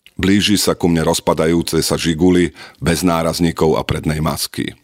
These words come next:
Auto len spomalí a z otvorených dverí vodiča vykukne tvár akéhosi starca. „Bystro, bystro!“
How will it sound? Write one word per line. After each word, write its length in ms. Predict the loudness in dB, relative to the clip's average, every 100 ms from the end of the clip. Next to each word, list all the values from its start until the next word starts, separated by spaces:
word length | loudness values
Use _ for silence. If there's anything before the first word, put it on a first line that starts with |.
| _ _ _ _ _ -10 -2
Auto 320 | -2 2 0
len 100 | 0
spomalí 640 | 0 2 2 2 0 -2 -12 -18 -20 -6
a 60 | 0
z 60 | 0
otvorených 500 | 2 2 0 -4 -2
dverí 320 | 0 0 0
vodiča 320 | -2 -2 -2 -4
vykukne 400 | -6 -4 -6 -2
tvár 320 | -2 -2 -4
akéhosi 500 | -4 -4 -4 -4 -4
starca. 600 | -2 -4 -4 -8 -8 -10 _ _ _ _
„Bystro, 640 | 4 6 8 6 4 6 8
bystro!“ 720 | 8 8 6 4 6 4